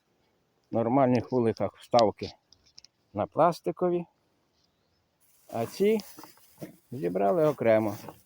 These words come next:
При приїзді на пасіку ми їх опять поставимо, а тут хай будуть продухи. Отже, відправляємося на кочівлю на рапс. Зараз будемо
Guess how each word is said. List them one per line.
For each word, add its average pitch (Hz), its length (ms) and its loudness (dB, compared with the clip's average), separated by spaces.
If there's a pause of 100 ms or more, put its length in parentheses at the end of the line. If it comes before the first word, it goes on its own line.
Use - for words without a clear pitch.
(260)
При 139 120 -4
приїзді 135 460 2
на 113 140 0
пасіку 196 540 -6 (280)
ми - 100 -8
їх 156 160 -6
опять 135 380 -6
поставимо, 170 540 -4 (500)
а 113 80 -10
тут 226 220 -4
хай 156 160 2
будуть 127 380 -4
продухи. 107 520 -2 (2250)
Отже, 202 460 0 (380)
відправляємося 110 880 2
на 98 100 -8
кочівлю 190 500 2 (760)
на 165 180 2
рапс. - 420 0 (840)
Зараз 113 400 4
будемо 185 340 2